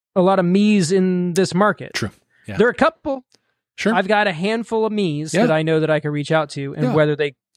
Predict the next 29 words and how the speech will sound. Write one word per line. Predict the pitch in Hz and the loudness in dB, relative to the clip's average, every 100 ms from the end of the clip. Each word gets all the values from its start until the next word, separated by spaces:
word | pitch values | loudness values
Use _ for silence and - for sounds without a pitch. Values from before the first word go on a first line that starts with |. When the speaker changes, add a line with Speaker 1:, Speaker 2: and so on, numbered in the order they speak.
| _ 170 | _ 0
Speaker 1:
are | 156 151 | 2 2
or | 151 143 156 | -2 -6 -2
aren't | 151 135 | -2 0
available | 139 170 135 135 | 0 2 0 -4
is | 127 | -6
the | 135 | -4
next | 147 - | -4 -4
thing | 127 123 | -12 -10
you | |
gotta | 123 147 | -8 -4
Speaker 2:
Yeah, | 156 | -2
Speaker 1:
figure | 151 | 2
Speaker 2:
no, | 135 | 2
Speaker 1:
out. | |
Speaker 2:
listen, | 143 139 - | 2 0 -2
I | 113 156 | 0 2
know | 151 143 | 4 2
the | 127 | 0
players | 120 104 107 - | 0 0 -2 -2
who | 117 | 0
would | 110 104 | 0 0
be | 107 98 92 98 _ _ _ _ _ | 0 0 -4 -8 _ _ _ _ _
equivalent | - - - 131 120 123 113 | -16 -6 2 2 4 0 0
or | 113 | -2
an | 110 | -2
upgrade | 95 - 156 135 - _ _ _ _ _ _ _ _ _ _ - | -4 -4 -6 -6 -12 _ _ _ _ _ _ _ _ _ _ -4
to | 113 | 0
my | 90 73 | 0 -2
show. | - - | -4 -6